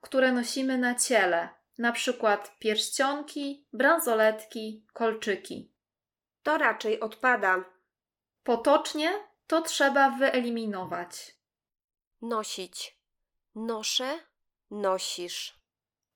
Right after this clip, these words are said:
Speaker 1: Mieć na sobie, chodzić w czymś.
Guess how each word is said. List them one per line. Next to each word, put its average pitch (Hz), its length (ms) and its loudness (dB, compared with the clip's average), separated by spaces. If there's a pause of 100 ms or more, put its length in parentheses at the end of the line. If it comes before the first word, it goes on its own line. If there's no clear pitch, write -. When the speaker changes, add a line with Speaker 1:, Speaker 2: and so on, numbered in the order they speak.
(160)
Speaker 1:
Mieć 277 360 0
na 233 180 4
sobie, 285 680 2 (140)
chodzić 240 540 0
w - 140 -18
czymś. 180 500 -6